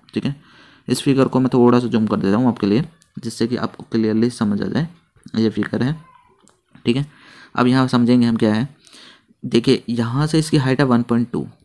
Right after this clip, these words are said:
ठीक है। इसकी जो लड़की की हाइट है वो कितनी है, वन पॉइंट टू मीटर है।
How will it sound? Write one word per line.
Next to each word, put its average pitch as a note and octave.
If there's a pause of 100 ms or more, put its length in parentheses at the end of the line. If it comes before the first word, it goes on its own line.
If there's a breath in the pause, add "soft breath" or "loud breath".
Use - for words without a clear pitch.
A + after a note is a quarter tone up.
(220)
ठीक A2+
है। C3 (140)
इसकी A2
जो A#2
लड़की A2
की A#2+
हाइट G#2+
है A2
वो A2+
कितनी -
है, C#3+ (680)
वन A2
पॉइंट A#2
टू A2
मीटर F#2
है। A2+